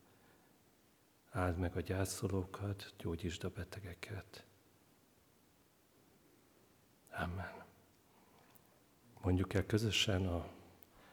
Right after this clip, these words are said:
Jézustól tanult imádságot is. Mi atyánk, aki a mennyekben vagy,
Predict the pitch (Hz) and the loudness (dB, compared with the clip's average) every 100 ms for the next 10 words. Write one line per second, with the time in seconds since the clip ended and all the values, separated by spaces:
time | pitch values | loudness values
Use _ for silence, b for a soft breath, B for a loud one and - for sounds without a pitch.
0 | B 101 78 98 - 92 90 - 85 82 | B 0 2 2 2 4 4 6 4 2
1 | - 92 87 - - 101 98 - 95 - | 0 -2 -2 -4 -6 -6 -8 -8 -6 -4
2 | - - - - - - - - - - | -6 -8 -18 -20 -20 -20 -20 -20 -20 -20
3 | - - - - - - 92 90 - 110 | -20 -20 -20 -20 -12 2 6 6 4 2
4 | 107 107 - - - - 87 85 85 87 | 4 2 0 -6 -6 -4 0 2 2 0
5 | 87 87 95 87 92 92 - | -2 -4 -2 -2 -2 -4 -8